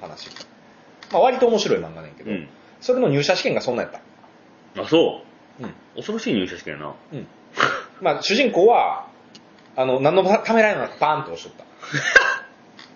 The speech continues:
Speaker 2: <laughs> あ、そう。
Speaker 1: うん。
Speaker 2: 恐ろしい人ですね。
Speaker 1: 恐ろしい、恐ろしい人ですねっていう始まり方やった。え、そんなの嘘に決まってるだろうと、パーンみたいなやつで。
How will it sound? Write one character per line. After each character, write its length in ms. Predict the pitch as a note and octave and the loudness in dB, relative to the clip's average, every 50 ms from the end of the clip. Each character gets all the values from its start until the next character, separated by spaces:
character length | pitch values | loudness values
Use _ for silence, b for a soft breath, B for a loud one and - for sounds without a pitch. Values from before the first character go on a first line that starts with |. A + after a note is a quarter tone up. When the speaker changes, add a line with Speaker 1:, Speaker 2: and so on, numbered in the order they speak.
| B B F#3+ F3+ F3 C4+ B B B - - | B B 0 0 0 0 B B B -10 -6
Speaker 2:
<laughs> 40 | - | -6
あ、 40 | A2 | -4
そ 420 | - - - - F#3+ C#3+ - - - - - - | -4 -6 -4 -2 -2 -2 -2 -4 -8 -16 -20 -20
う。 20 | F#2+ E2 - - - - - - - - B B A3+ A#3+ A3+ B | -20 -20 -20 -20 -20 -20 -20 -20 -20 -12 B B 2 2 2 B
Speaker 1:
う 20 | |
ん。 40 | B B - - | B B -6 -6
Speaker 2:
恐 180 | E3+ - G#3 | -4 -2 0
ろ 60 | F#3 G3 | 0 -2
し 140 | - - G2+ | -2 -6 -10
い 20 | |
人 160 | - - F#2 | -12 -12 -14
で 80 | - - | -16 -14
す 80 | - G#2 | -8 -2
ね。 60 | B2+ | 0
Speaker 1:
恐 180 | E3 D#3 D3+ | 2 2 4
ろ 100 | C#3+ C#3+ | 2 2
し 480 | - - G#2 F#2 E2+ D#2+ D#2+ D#2 D2 D2 | 0 -2 -6 -8 -8 -10 -10 -12 -16 -16
い、 40 | D2 - - - - - - - - - | -18 -20 -20 -20 -20 -20 -20 -18 -14 -8
恐 180 | C#3+ C#3+ E3+ F3 | -4 0 2 2
ろ 100 | E3+ E3+ | 2 2
し 120 | - C#3+ | 2 0
い 40 | A#2+ | -2
人 160 | - - A#2 | -2 -2 -2
で 100 | G2+ G2 | -2 -2
す 120 | - - G#2+ | -2 -2 -2
ね 80 | A#2+ B2 | -2 -4
っ 40 | - | -4
て 80 | - G#2 | -4 -2
い 40 | |
う 40 | F#2 | 0
始 180 | G#2+ A#2 A2 A#2 | 0 0 0 0
ま 80 | A2 | -2
り 80 | G2+ G2 | -2 0
方 160 | G2 F2 F2 | -2 -2 -2
や 80 | E2 - | -2 -6
っ 20 | - - - | -6 -12 -10
た。 180 | - - - - - - B B B B B B B - - - | -10 -10 -10 -12 -14 -16 B B B B B B B -20 -10 -4
え、 180 | B2 A#2+ B2+ - | -2 -2 -2 -2
そ 140 | - D3 | -2 -2
ん 60 | D#3 D#3+ | -2 0
な 80 | D3 | 0
の 100 | A2+ G2+ | 0 0
嘘 200 | G#2 A2 - F3+ | -2 -2 0 -2
に 80 | A#2+ G#2 | -2 -2
決 120 | - A#2+ | -4 -2
ま 80 | A#2 A#2+ | -2 -2
っ 60 | - | 0
て 80 | C#3+ C3 | 0 -2
る 80 | B2+ | 0
だ 80 | A2+ F2 | 0 -2
ろ 100 | D2 C#2 | -4 -4
う 40 | C#2 | -10
と、 100 | D2+ - | -14 -10
パ 140 | - G#2 | -4 -2
ー 140 | G2+ F#2+ E2+ | -2 -2 -4
ン 20 | - | -10
み 60 | - G2+ - | -16 -18 -18
た 80 | - - | -16 -14
い 40 | - | -14
な 60 | - | -14
や 60 | - | -14
つ 40 | - | -14
で。 160 | - - | -18 -16